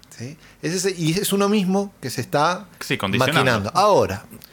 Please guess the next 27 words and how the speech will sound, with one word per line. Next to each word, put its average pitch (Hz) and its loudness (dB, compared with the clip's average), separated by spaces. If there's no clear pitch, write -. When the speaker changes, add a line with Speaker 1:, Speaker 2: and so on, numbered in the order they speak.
Speaker 1:
si - -2
alguien 294 2
de 165 2
afuera 135 0
que 113 -2
no 123 -2
fuera 131 0
nosotros 120 -4
viniera 185 -2
y 175 -2
nos 127 -4
dijera 127 -2
eso 123 -4
a - -6
nosotros, 101 -10
Speaker 2:
Ujú. - -20
Speaker 1:
yo 196 -14
creo 240 -10
que 202 -4
no 175 -6
nos, 156 -2
nos 160 -2
vamos 170 0
a 104 -6
enojar 95 -4
un 92 -6
poquitito. - -14